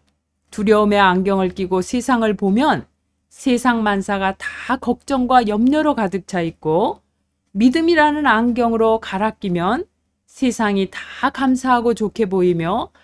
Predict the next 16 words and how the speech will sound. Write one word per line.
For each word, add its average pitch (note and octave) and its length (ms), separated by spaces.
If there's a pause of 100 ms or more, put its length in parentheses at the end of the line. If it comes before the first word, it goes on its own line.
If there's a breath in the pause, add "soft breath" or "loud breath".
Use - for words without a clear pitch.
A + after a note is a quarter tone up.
(260 soft breath)
하나님의 E4+ 600
손길이 B3 520
보인다."라고 G3+ 960
말을 A3+ 340
하였습니다. C#3+ 840 (800)
그렇습니다. D3+ 840 (520 soft breath)
같은 B3 480
곳, G#3+ 460
같은 D#4+ 400
상황을 C4+ 460
보아도 F3 640 (380)
어떤 D4+ 460
안경을 B3 420
쓰고 G#3+ 380
보느냐에 G#3 600
따라서 D#3+ 840